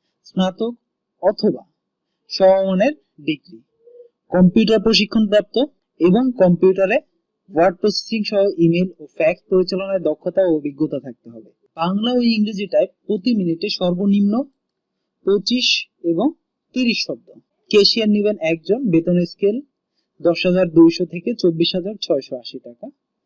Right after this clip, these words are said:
শিক্ষাগত যোগ্যতা কোনো স্বীকৃত বিশ্ববিদ্যালয় হতে বাণিজ্য বিভাগে স্নাতক বা সমমানের ডিগ্রি এবং কম্পিউটার চালনায় দক্ষতা থাকতে হবে।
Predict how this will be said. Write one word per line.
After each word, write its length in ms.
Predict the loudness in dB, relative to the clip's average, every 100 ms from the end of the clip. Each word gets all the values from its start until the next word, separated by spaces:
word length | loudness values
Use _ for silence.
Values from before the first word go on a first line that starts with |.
| _ _ _ _ _ _ _ _ -6
শিক্ষাগত 480 | -4 -4 -4 -4 -2
যোগ্যতা 360 | -2 -2 -4 -4
কোনো 200 | -4 -4
স্বীকৃত 380 | -2 -4 -6 -4
বিশ্ববিদ্যালয় 640 | -2 -2 -2 -4 -2 -2 -2
হতে 160 | -2 -2
বাণিজ্য 340 | -2 -2 -2 0
বিভাগে 440 | 2 2 0 -4
স্নাতক 480 | -8 -6 -6 -2 -4 -4
বা 100 | -6
সমমানের 520 | -6 -6 -8 -12 -10
ডিগ্রি 280 | -10 -8 -10 -10 _ _ _ _ _ _ 0
এবং 280 | 4 4 2 -4 _
কম্পিউটার 560 | 4 4 6 2 2 -2
চালনায় 560 | 0 0 0 0 -2 -4 -6 -6
দক্ষতা 640 | -6 -6 _ -12 -4 -4 -4 -10
থাকতে 340 | -14 _ -20 -20 _ _ -20
হবে। 180 | -20